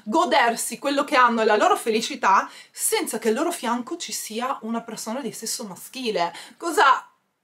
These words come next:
assurda! Pensate solo al fatto che il termine zitella al maschile non esiste. E come mai non esiste? Perché? Perché per una donna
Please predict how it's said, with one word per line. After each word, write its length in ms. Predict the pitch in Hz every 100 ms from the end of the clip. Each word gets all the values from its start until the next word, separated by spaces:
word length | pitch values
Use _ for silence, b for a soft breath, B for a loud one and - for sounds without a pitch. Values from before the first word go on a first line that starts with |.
| _ _ _ _ _ _
assurda! 760 | 349 - - 359 427 302 202
Pensate 460 | 180 285 - 427 370
solo 200 | - 330
al 100 | 277
fatto 320 | 302 311 339
che 80 | 302
il 100 | 240
termine 500 | 277 294 294 262 220
zitella 880 | 226 269 285 269 254 254 277 285 -
al 220 | 254 247
maschile 560 | 247 277 - 294 311 294
non 180 | 214
esiste. 760 | 214 180 175 170 - 180 175 -
E 160 | - 349
come 260 | 415 311
mai 320 | 240 202 202
non 160 | 208 202
esiste? 540 | 220 208 185 - -
Perché? 400 | 185 233 - 233 - B B
Perché 300 | - 247 262
per 140 | 262
una 200 | 226 226
donna 560 | 214 226 359 269 214 190